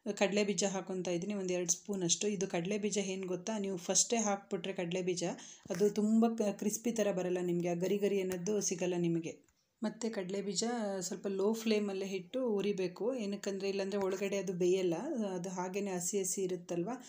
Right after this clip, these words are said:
So ಕ-, ನೀವು ಕಡಿಮೆ ಉರಿಯಲ್ಲಿಟ್ಟು ಬ-, ನಿಧಾನಕ್ಕೆ ಮ-, ಬೇಯಿಸ್ತಾ ಇದ್ರೆ ಈ ಥರ ಚೆನ್ನಾಗಿ ಮೇಲ್ಗಡೆ ಎಲ್ಲ ಸಿಪ್ಪೆ ಎಲ್ಲ ಚೆನ್ನಾಗಿ ಕ್ರಿಸ್ಪಿ ಥರ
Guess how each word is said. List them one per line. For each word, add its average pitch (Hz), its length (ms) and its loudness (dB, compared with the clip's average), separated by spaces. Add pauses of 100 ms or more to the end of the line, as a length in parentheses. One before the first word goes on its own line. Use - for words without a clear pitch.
(220)
So 208 180 0
ಕ-, 214 80 -2
ನೀವು 202 180 0
ಕಡಿಮೆ 202 320 2
ಉರಿಯಲ್ಲಿಟ್ಟು 202 720 4
ಬ-, 185 120 0 (100)
ನಿಧಾನಕ್ಕೆ 196 560 0
ಮ-, 190 200 0
ಬೇಯಿಸ್ತಾ 180 420 2
ಇದ್ರೆ 196 340 2
ಈ 220 40 -2
ಥರ 196 200 0
ಚೆನ್ನಾಗಿ 196 460 0
ಮೇಲ್ಗಡೆ 202 400 2
ಎಲ್ಲ 196 120 0
ಸಿಪ್ಪೆ 208 360 -2
ಎಲ್ಲ 196 180 0
ಚೆನ್ನಾಗಿ 196 380 -2
ಕ್ರಿಸ್ಪಿ 196 340 -4
ಥರ 180 160 -2